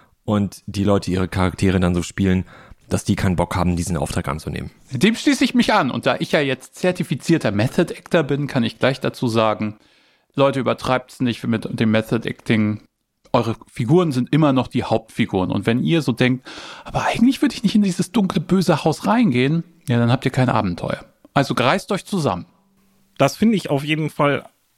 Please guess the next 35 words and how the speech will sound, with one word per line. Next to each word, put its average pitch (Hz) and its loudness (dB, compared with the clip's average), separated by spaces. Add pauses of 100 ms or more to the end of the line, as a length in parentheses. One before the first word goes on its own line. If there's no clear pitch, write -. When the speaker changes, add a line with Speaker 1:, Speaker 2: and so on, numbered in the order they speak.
Speaker 3:
auch 180 2
so, 135 -2 (120)
dass - -2 (560)
man 127 0
überlegen 131 0
muss, 131 -2
als 120 0
Spieler, 190 2
wenn 143 2
ich 131 -2
mich 135 0
verweigere, 139 0 (400)
was 110 0
mache 135 4
ich - -6
da 98 -2
eigentlich 92 -4
gerade? 92 -2
Was 104 -2
wäre 117 2
denn 107 2
die 107 -2
Alternative? 104 0 (280)
Nun, 131 2
natürlich, 147 2
wie 117 2
alles, 143 0
ist 120 -4
es 113 -6
immer 113 0
ein 107 0
Spektrum. 147 -2 (180)
Ne, 123 -2
wenn 117 0
der 113 2